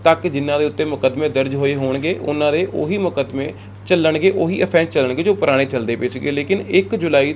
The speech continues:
ਤੋਂ, ਅ, ਇੱਕ ਜੁਲਾਈ ਦੇ ਵਿੱਚ ਜਿਹੜਾ ਹੈਗਾ, ਉਹ ਜਦੋਂ ਕੋਈ ਕਿਸੇ ਦਾ ਮੁਕੱਦਮਾ ਦਰਜ ਹੋਇਆ ਹੋਊਗਾ, ਉਹ ਬੀ ਐਨ ਐਸ ਦੇ ਤਹਿਤ ਹੋਇਆ ਹੋਊਗਾ, ਕਿਉਂਕਿ ਬੀ ਐਨ ਐਸ ਦੇ ਤਹਿਤ ਇਸ ਕਰਕੇ ਹੋਇਆ ਹੋਊਗਾ ਕਿਉਂਕਿ ਨਵੇਂ ਕਾਨੂੰਨ ਆ ਗਏ ਨੇ। ਨੋ-,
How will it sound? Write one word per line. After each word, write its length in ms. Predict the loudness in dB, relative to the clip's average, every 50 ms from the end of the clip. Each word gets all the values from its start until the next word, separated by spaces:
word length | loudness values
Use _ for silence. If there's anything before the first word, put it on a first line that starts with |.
| -4 -4
ਤੋਂ, 220 | -2 -2 -2 -4
ਅ, 640 | -6 -10 -18 -18 -16 -10 -4 0 2 2 2 2 0 -2 2 2
ਇੱਕ 180 | 4 4 4
ਜੁਲਾਈ 280 | 2 4 6 6 6 6
ਦੇ 120 | 2 -2
ਵਿੱਚ 320 | 0 2 2 2 0 -2 -2
ਜਿਹੜਾ 220 | 0 2 2 2
ਹੈਗਾ, 260 | 2 0 0 -2 -4 -4 -8 -16 -16 -8 0
ਉਹ 160 | 2 4 4
ਜਦੋਂ 260 | 4 4 2 -2 -2 0
ਕੋਈ 140 | -2 -2
ਕਿਸੇ 220 | -2 -2 -4 -4 -2
ਦਾ 60 | -2
ਮੁਕੱਦਮਾ 420 | 0 0 -2 -2 -2 -2 0 0
ਦਰਜ 200 | 0 0 -2 -2
ਹੋਇਆ 220 | 0 0 2 2 2
ਹੋਊਗਾ, 600 | 2 0 -2 -2 -2 -2 0 0 2 0 0 0 2
ਉਹ 140 | 2 2 2
ਬੀ 420 | 0 -6 -8 -6 -4 -2 -2 0 0
ਐਨ 240 | 0 0 0 2 2
ਐਸ 180 | 0 0 0
ਦੇ 160 | 0 -2 -2 -2
ਤਹਿਤ 380 | 0 -2 -2 0 0 -2 -2
ਹੋਇਆ 180 | 0 -2 0 0
ਹੋਊਗਾ, 340 | 0 -2 -2 0 -2 -4 -4 -6 -16 -18 -14 -8
ਕਿਉਂਕਿ 200 | -8 -6 -2 -2
ਬੀ 280 | -4 -2 -2 0 0 0
ਐਨ 160 | 0 0 0
ਐਸ 120 | -2 0
ਦੇ 120 | 0 0 0
ਤਹਿਤ 300 | 2 2 0 0 0 -2
ਇਸ 120 | -6 -2
ਕਰਕੇ 260 | 0 0 0 0 0
ਹੋਇਆ 240 | -2 0 2 2 2
ਹੋਊਗਾ 300 | 0 -2 -4 -2 -4 -4
ਕਿਉਂਕਿ 260 | -4 -4 -8 -6 -4
ਨਵੇਂ 300 | -4 -2 -2 0 -2 -2
ਕਾਨੂੰਨ 300 | 0 0 -2 0 0 0
ਆ 100 | -2 -2
ਗਏ 120 | -2 -2 -4
ਨੇ। 100 | -6 -6
ਨੋ-, 240 | -4 -2 -2 -2